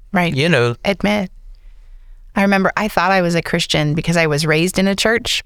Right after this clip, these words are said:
Speaker 1: but had never heard the gospel or repented of anything. And when, when it came down to that brokenness that I said, I thought, I thought I was,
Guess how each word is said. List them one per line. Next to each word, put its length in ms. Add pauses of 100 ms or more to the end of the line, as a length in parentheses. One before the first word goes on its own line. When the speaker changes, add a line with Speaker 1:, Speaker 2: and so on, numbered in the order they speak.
Speaker 1:
but 240
had 200
never 400
heard 300
the 80
gospel 640
or 340 (380)
repented 520
of 120
anything. 680
And 320 (560)
when, 640 (640)
when 240
it 100
came 280
down 340
to 260
that 300
brokenness 680
that 120
I 100
said, 160
I 100
thought, 460 (240)
I 80
thought 300
I 140
was, 340